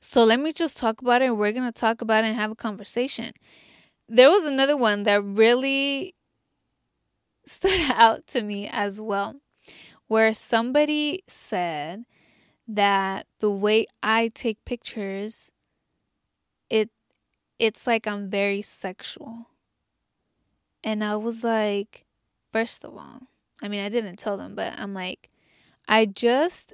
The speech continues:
made an episode on my two-year celibacy journey. I'm the least motherfucking sexual person there fucking is. <laughs>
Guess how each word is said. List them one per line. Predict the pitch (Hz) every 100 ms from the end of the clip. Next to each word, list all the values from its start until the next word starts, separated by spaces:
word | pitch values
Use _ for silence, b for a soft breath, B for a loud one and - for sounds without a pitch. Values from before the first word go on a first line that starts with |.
| -
made | 208 196 208 208 190 190 208 - _ -
an | 190
episode | 202 196 208 - - - 60 - _ _ _ _ _ _
on | 208 202 196 -
my | 208 196 190 208 220 247 -
two-year | - 226 220 202 196 202 196 196 233 - _ -
celibacy | - - 202 190 190 180 - - - 233 226 _ _
journey. | - 196 185 - 277 _ _ _ _ _ _ _ _ _ _ _ _ _ _ _ _ _ _ - B B B B _
I'm | 226 269 240
the | 208
least | 208 220 -
motherfucking | 220 208 208 - 214 202 214 202 214
sexual | - - 208 - 214 208
person | - 208 202 226 214
there | 202 208
fucking | _ 214 - 202 220
is. | 233 262 269 - - -
<laughs> | - -